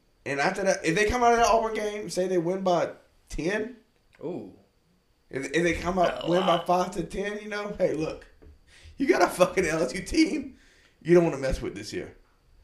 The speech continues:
Speaker 2: Yeah, they're definitely good. It's just that Auburn game is gonna be tough. Let's see who the rest of their schedule is after Auburn. They got Kentucky after Auburn.
Speaker 1: Auburn, then Kentucky.
Speaker 2: <clears throat>
Speaker 1: You know, okay, uh,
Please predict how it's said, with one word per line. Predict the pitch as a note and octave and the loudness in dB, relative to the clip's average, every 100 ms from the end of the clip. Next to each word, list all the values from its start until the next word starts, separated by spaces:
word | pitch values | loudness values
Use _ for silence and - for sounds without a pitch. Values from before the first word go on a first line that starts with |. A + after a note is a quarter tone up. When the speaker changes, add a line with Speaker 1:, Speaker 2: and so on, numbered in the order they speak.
| - _ - | -20 _ -20
Speaker 2:
Yeah, | C3 B2 | -14 -12
they're | B2+ | -12
definitely | C#3+ F#3+ - B2 - | -10 -10 -8 -8 -10
good. | - D#3 F3+ A2+ | -8 -8 -8 -10
It's | A2 | -14
just | - A2+ A2 - _ _ _ _ _ | -14 -14 -14 -20 _ _ _ _ _
that | A#2 | -16
Auburn | A#2+ C3 A#2+ | -12 -10 -12
game | G#2+ G#2+ | -14 -16
is | G#2+ A2+ | -18 -16
gonna | A2+ | -16
be | G#2 | -16
tough. | - A#2 G#2 - _ D#3+ E3+ _ _ _ | -12 -8 -8 -10 _ -20 -20 _ _ _
Let's | A#2+ - | -20 -14
see | B2+ | -10
who | B2+ | -8
the | A2 | -8
rest | A2 G#2+ | -8 -10
of | F#2 | -16
their | F#2 | -16
schedule | - G2 G#2 | -16 -16 -14
is | G#2 G#2 | -18 -16
after | G#2+ G#2+ - | -18 -16 -16
Auburn. | F#2 G#2 - A2+ _ _ _ _ _ _ _ G#2+ | -14 -16 -20 _ _ _ _ _ _ _ _ -20
They | G#2+ | -14
got | A2 A2 G#2+ - _ | -14 -12 -14 -18 _
Kentucky | - A2+ - A#2+ A#2 G#2+ | -20 -18 -12 -12 -12 -14
after | A2+ A2+ - G#2+ | -14 -14 -14 -12
Auburn. | A2 G#2+ A2 A2+ - | -12 -12 -16 -14 -2
Speaker 1:
Auburn, | B2+ C#3 D#3 | 2 2 2
then | D3+ D#3+ | 0 -2
Kentucky. | E3+ D#3 C3+ - C#3 | 0 0 0 -2 -6
Speaker 2:
<clears throat> | - | -2
Speaker 1:
You | A3+ | 0
know, | G3+ | 2
okay, | - F3+ D#3+ | 4 4 4
uh, | D#3 E3+ | 0 -4